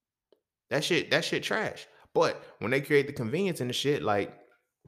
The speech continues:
they create so much convenience for you that you feel like, "All right, I got," like, there's no way in hell I should be paying, you know what I'm saying, for a house I can't live in. You feel what I'm saying? Like, there was a time, like, when men would be like, "Yo,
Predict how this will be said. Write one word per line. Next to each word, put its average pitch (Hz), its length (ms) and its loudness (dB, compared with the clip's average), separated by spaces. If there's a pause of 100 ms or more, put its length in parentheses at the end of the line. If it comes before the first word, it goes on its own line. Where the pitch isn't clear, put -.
(320)
they 123 100 0
create 135 220 6
so 143 120 2
much 147 200 2
convenience 139 380 -2
for 127 160 0
you 127 60 4
that 117 180 0
you 135 60 -6
feel 120 160 -4
like, 107 260 -4
"All 139 60 2
right, 131 300 -2
I 131 80 -2
got," 127 120 -4
like, 110 200 2 (320)
there's 220 180 8
no 208 140 8
way 202 200 10
in 185 60 6
hell 185 180 8
I 165 100 10
should 165 180 2
be 160 80 -4
paying, 170 600 2
you 131 120 0
know 151 80 4
what 151 60 2
I'm 147 40 -2
saying, 151 280 2
for 147 120 2
a 147 40 2
house 175 200 4
I 160 80 4
can't 175 220 0
live 190 140 2
in. 120 200 -2 (2500)
You 151 80 0
feel 185 100 4
what 202 80 8
I'm 180 100 4
saying? 175 340 2 (1120)
Like, 135 140 8
there 180 100 10
was 170 80 8
a 156 60 6
time, 180 340 8
like, 143 160 6
when 131 160 2
men 170 180 6
would 151 140 2
be 151 80 6
like, 139 200 4
"Yo, 123 460 0